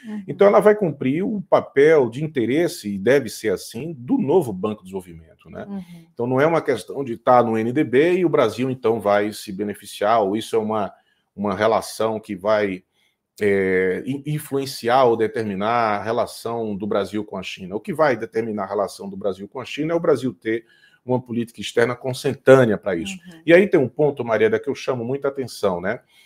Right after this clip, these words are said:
Speaker 2: No meu entendimento, há poucas pessoas no governo que realmente conheçam a China, é, que tenham vivido a China, que estuda a
Speaker 1: Sim.
Speaker 2: China, que entenda a China de maneira aprofundada. E eu não vejo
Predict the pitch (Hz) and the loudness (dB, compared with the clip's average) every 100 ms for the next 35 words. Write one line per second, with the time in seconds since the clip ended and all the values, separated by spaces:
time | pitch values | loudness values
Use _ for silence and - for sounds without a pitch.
0 | _ - 120 165 170 165 127 120 151 160 | _ -8 -2 0 0 -2 -2 -2 -2 -2
1 | 135 147 - - 165 185 131 - 95 - | 2 2 2 2 4 4 -2 -8 -14 -4
2 | 123 131 104 110 98 90 98 117 117 - | 0 0 -2 -6 -6 -6 -4 -4 -4 -8
3 | 107 123 104 120 - 107 107 104 82 82 | -2 -2 -2 -6 -8 -6 -6 -6 -12 -14
4 | - 107 104 101 - _ _ _ 101 104 | -8 -4 -2 -4 -8 _ _ _ -2 0
5 | 113 - 123 127 123 107 107 98 82 110 | -2 -2 0 0 0 -2 -4 -6 0 2
6 | 117 98 92 - 110 104 123 - 135 127 | 2 2 -2 -4 -4 -4 -6 -8 -6 -2
7 | 101 - - 110 98 143 139 - 143 143 | -2 -4 -6 -4 -4 -6 -6 2 2 2
8 | 117 101 - 123 110 107 107 110 104 110 | 0 -2 -6 -4 -4 -2 2 2 2 0
9 | 110 95 90 107 113 - - _ 131 156 | -4 -4 2 4 4 0 -8 _ 6 6
10 | 196 165 113 151 185 139 | 8 4 2 4 4 4